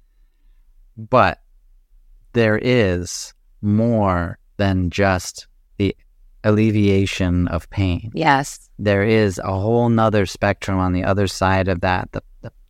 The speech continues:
Speaker 1: plus the zero to one hundred, as opposed to the negative one hundred to the zero. And, and we, we, we should acknowledge that as well. And it happens automatically.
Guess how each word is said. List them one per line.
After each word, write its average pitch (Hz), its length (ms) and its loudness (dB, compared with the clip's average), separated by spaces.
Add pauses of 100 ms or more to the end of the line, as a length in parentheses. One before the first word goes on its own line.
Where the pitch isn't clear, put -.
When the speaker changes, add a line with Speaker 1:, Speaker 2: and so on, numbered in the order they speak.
(140)
Speaker 1:
plus - 580 -2
the 104 120 -4
zero 107 340 2
to 98 140 -2
one 101 300 0
hundred, 95 580 -2 (100)
as 95 180 -2
opposed 98 440 -2
to 98 120 0
the 95 160 0
negative 95 600 -2
one 95 200 -2
hundred 87 400 -2
to 92 100 -2
the 90 140 -4
zero. 95 500 -2 (540)
And, 95 580 0 (1120)
and 104 160 2
we, 98 300 2
we, 98 420 -2
we 104 120 -2
should 95 220 -2
acknowledge 98 640 2
that 95 260 -2
as 92 200 -6
well. 92 260 2
And 110 180 -2
it 113 120 -2
happens 110 600 -2
automatically. 90 760 -2